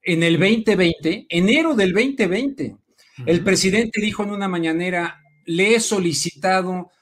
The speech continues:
Speaker 1: a Olga Sánchez Cordero que se olvide de eso. No quiero que nos vayan a confundir con estas dictaduras que queremos tener un registro de todo mundo, etcétera, porque además es innecesario, es innecesario",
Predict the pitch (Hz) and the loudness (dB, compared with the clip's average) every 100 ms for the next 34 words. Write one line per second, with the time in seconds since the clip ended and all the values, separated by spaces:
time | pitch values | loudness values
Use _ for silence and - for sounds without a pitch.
0 | _ 156 151 185 175 - 175 180 175 - | _ -2 0 0 0 -2 -4 -4 -8 -6
1 | 165 165 180 170 170 175 175 190 180 160 | -4 -2 -4 -4 -4 0 0 0 -2 0
2 | 165 - 117 - - - 156 226 220 214 | -2 -2 -10 -16 -20 -8 -2 -2 0 2
3 | 226 226 220 170 135 170 190 190 - 143 | 4 4 0 -4 -2 -2 -2 -2 -4 -6
4 | 143 147 143 175 156 160 165 160 180 143 | -4 -2 0 -2 -2 -2 -4 -2 -4 -4
5 | 143 143 139 135 160 160 156 - 143 151 | -6 -4 -4 -2 2 2 0 -4 -6 0
6 | 160 165 151 156 156 156 147 151 143 165 | 0 0 -2 -4 -4 -4 -2 -4 -4 -6
7 | 165 - 165 156 156 - - - - - | -6 -4 -2 -2 -4 -16 -20 -20 -20 -6
8 | 156 160 185 185 185 170 170 175 170 160 | -2 0 0 0 0 0 0 0 0 0
9 | 160 175 147 175 165 147 - _ - 175 | -2 -4 -2 0 0 -2 -8 _ -6 -4
10 | 220 214 226 254 247 226 - 185 160 - | 0 2 2 2 0 -2 -2 -2 0 -2
11 | 139 - 123 110 - _ - 208 202 185 | -6 -4 -6 -6 -14 _ -4 0 0 0
12 | 156 135 131 - 127 117 | -2 -4 -4 -6 -6 -6